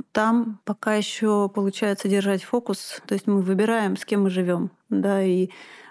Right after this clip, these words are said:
пока еще получается держать фокус на общении,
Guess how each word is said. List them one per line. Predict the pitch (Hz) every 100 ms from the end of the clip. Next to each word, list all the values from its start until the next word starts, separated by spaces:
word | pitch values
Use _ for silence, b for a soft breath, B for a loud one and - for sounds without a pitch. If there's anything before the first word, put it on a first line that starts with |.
| -
пока | 196 214
еще | 214 202 -
получается | 196 196 190 208 196 196
держать | 190 - 190
фокус | - 220 220 196 -
на | 190
общении, | 190 - 208 190 185 190